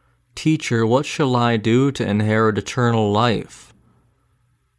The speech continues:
What kind of impression do you get from this question?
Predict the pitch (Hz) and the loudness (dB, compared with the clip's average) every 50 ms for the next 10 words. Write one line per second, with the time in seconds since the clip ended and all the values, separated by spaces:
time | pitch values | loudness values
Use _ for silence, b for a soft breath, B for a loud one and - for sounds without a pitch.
0 | _ _ - - - - - 127 120 127 127 120 107 110 104 98 - - 117 120 | _ _ -18 -18 -18 -6 -2 0 0 2 0 0 0 -2 -4 -4 -2 -2 0 0
1 | 120 - - - 117 107 101 104 101 101 101 - - 117 117 - - - - 113 | 0 -2 -4 -4 -2 -2 -2 -2 -2 -2 -4 -2 -2 -2 -2 -2 -6 -8 -6 -4
2 | 101 98 95 - 107 98 - - - - - 104 101 107 - - - - 113 - | -4 -4 -2 -2 -4 -4 -4 -6 -14 -8 -6 -6 -6 -6 -8 -12 -10 -10 -10 -8
3 | - - - 135 | -8 -10 -12 -14